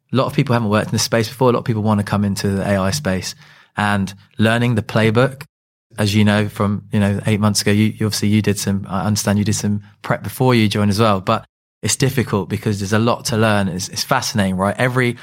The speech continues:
part of the sales process that you, you thought you did naturally, you took for granted,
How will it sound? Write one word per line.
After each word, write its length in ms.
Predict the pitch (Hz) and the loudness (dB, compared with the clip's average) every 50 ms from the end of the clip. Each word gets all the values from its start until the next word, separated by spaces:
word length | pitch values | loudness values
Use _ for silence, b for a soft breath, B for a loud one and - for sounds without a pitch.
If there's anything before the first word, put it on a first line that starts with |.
| B B B B B B B | B B B B B B B
part 240 | - 123 120 117 104 | -2 0 2 2 2
of 100 | 110 98 | 0 -2
the 80 | 101 101 | -4 -4
sales 320 | - - 120 117 120 117 | -2 0 2 2 0 0
process 380 | 120 - 110 101 - 98 - - | -2 -2 -4 -4 -4 -6 -8 -6
that 160 | 95 92 95 | -8 -8 -6
you, 280 | 101 98 98 98 95 - b b b b b b b | -6 -8 -6 -8 -10 -12 b b b b b b b
you 100 | - 101 | -12 -12
thought 220 | 95 - - 117 117 | -10 -8 -6 -6 -4
you 80 | 113 104 | -4 -4
did 140 | 107 104 | -4 -2
naturally, 420 | 107 117 113 107 - - - 107 104 | -2 0 -2 -2 -4 -6 -6 -6 -6
you 60 | 98 | -6
took 180 | 101 - - - | -6 -8 -10 -10
for 100 | - 101 | -8 -2
granted, 440 | - 117 117 113 98 104 101 - | 0 2 2 2 2 0 -2 -4